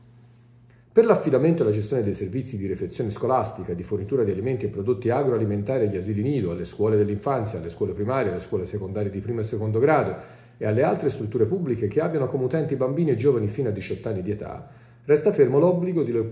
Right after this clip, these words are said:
di cui all'articolo quattro, comma cinque quater, del decreto legge dodici settembre duemilatredici numero centoquattro,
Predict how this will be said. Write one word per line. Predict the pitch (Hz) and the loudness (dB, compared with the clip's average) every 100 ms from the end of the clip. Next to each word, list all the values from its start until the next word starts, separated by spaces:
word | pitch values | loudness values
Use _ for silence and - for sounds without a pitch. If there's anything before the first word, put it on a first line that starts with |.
| - | -8
di | 110 | -2
cui | 139 | 2
all'articolo | 117 107 104 107 101 | 4 2 0 -2 -2
quattro, | - 143 - - | 2 0 0 -6
comma | 90 85 85 | -8 -6 -6
cinque | - 123 92 | -4 -4 -4
quater, | - 92 80 107 123 | -6 -6 -6 -8 -8
del | 123 123 | -2 -2
decreto | 113 113 165 143 - | 0 0 2 4 4
legge | 131 143 90 92 82 | 4 2 0 -6 0
dodici | 131 131 104 - | 2 2 -2 -8
settembre | 98 127 107 92 | -6 -4 -2 -2
duemilatredici | 92 135 139 107 104 113 | -2 -4 -2 -4 -4 -2
numero | 107 104 | 0 0
centoquattro, | 113 104 104 107 95 - 101 | -2 -2 -2 -2 -4 -8 -12